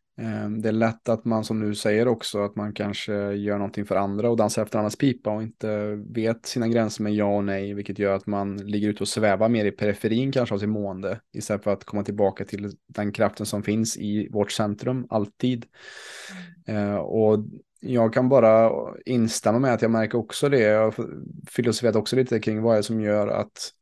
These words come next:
Speaker 1: att man håller sig hälsosam i dagens samhälle. Det är för min del mer och mer, kommer jag fram till, att det är återhållsamhet.
Speaker 2: Mm.
Speaker 1: Att, eh,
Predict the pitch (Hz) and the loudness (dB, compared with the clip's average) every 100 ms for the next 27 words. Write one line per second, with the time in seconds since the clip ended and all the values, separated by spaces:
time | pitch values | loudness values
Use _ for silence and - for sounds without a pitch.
0 | _ 113 107 113 113 107 101 117 110 113 | _ -10 -6 -2 0 0 2 0 0 0
1 | 131 143 131 117 107 113 - 151 117 104 | 0 2 4 4 4 2 0 2 2 0
2 | 104 107 - 127 131 127 135 123 120 120 | 0 -2 0 2 2 2 0 -4 -2 0
3 | 139 156 127 107 107 113 107 107 104 117 | 0 0 2 2 2 0 0 0 0 0
4 | 143 139 135 127 123 113 107 107 113 110 | 0 -2 -2 -2 0 -2 -2 -2 -2 -2
5 | 120 107 101 104 101 104 139 - - - | -2 -4 -4 -4 -4 -4 -4 -4 -12 -20
6 | _ _ _ _ _ _ _ _ 202 190 | _ _ _ _ _ _ _ _ -8 -6
7 | 98 - - 110 110 | -6 -8 -4 0 2